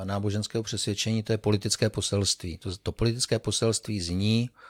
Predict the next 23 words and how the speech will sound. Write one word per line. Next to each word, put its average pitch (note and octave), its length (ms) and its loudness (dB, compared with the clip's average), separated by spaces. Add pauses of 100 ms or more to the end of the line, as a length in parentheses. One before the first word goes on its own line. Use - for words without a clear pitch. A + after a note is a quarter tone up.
(520)
„Já G2+ 200 4
se - 160 0
vám A#2 140 4
přizpůsobovat - 760 -2
nebudu, A#2 560 2 (120)
vy G#2+ 120 0
mě A#2 140 4
musíte A2+ 400 -2
vzít G2 300 -4
takovýho, G#2+ 500 0
jaký G#2+ 280 -2
jsem, G#2+ 280 2
to - 120 -8
znamená, G2 340 -4
že F#2+ 120 -6
já F#2 100 0
se - 140 -4
přizpůsobovat - 540 -2
nebudu, F#2 300 0
vy F#2+ 120 0
mě A#2 120 4
musíte G#2+ 320 -2
tolerovat.“ F2 420 -6